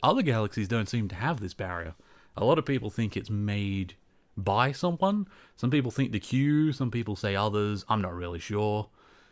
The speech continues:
Honestly, I think it just exists because when they made this episode for the show, they thought it would be interesting. And, uh, the other writers over the years had to work around that, like a lot of Star <laughs> Trek. But, uh,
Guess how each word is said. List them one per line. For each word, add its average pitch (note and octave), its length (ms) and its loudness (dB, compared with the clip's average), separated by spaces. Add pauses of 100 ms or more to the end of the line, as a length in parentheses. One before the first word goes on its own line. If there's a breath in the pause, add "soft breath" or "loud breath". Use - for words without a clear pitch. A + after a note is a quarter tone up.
(280 soft breath)
Honestly, D3 480 2
I G2 100 -4
think G#2+ 220 -6
it F#2+ 80 -2
just G#2 240 -4
exists G#2 400 -2
because G#2+ 280 -4
when A2 140 0
they A2 80 2
made A2 240 0
this A2+ 160 -2
episode B2+ 460 -2
for B2 100 -4
the A2 80 0
show, D3+ 340 4
they C3+ 140 2
thought C3 240 0
it - 60 -2
would B2 100 -4
be C3 200 -2
interesting. G#2 600 -4 (1200 loud breath)
And, G2+ 160 0
uh, F#2+ 240 2
the G2+ 160 0
other G2+ 160 0
writers G2+ 360 2
over G2+ 200 0
the G2+ 80 -2
years G#2+ 220 -2
had G#2 140 -6
to G2+ 80 -6
work A2 220 0
around B2 340 0
that, F2 200 -6
like E2 160 -2
a G#2+ 60 4
lot B2 160 2
of G#2+ 60 0
Star E2+ 220 -2
<laughs> - 20 -12
Trek. - 520 -2
But, C3+ 160 4
uh, B2 200 4